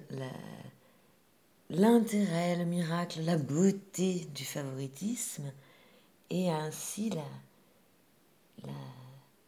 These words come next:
la quiétude de tr-, de trouver même la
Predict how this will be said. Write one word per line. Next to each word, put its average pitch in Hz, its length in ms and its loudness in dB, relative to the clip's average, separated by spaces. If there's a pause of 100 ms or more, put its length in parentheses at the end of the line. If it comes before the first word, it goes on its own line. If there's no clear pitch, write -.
(1000)
la 139 60 -10 (160)
quiétude 226 680 -2
de 151 80 -4
tr-, - 260 -8
de 156 120 -4
trouver 165 320 -2
même 196 240 2 (400)
la 123 40 -8